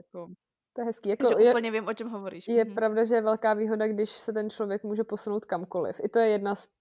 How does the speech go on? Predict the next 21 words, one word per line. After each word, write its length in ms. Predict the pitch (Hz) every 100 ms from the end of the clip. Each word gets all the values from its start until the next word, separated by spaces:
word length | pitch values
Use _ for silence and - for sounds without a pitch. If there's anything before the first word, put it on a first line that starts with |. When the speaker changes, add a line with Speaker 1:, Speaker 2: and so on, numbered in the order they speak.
| 202
Speaker 2:
jako, 220 | 202 208
velkých 340 | 208 208 214 208
výhod 240 | 214 202 -
a, 260 | 196 202 - - -
eh, 100 | 202 202 - _
proč 300 | 220 214 214 - 214
bych 140 | 214
to 80 | 226
třeba 180 | - 220
neměnila, 540 | 220 220 220 214 190
jak 80 | 196
jsme 100 | 220
se 100 | 208
bavili 200 | 196 196
předtím 300 | 196 202 202
o 60 | 196
té 140 | 208
práci, 380 | 202 196 202 202
protože 420 | 208 202 208 -
Speaker 1:
Mhm. 0 |
Speaker 2:
mám 180 | 214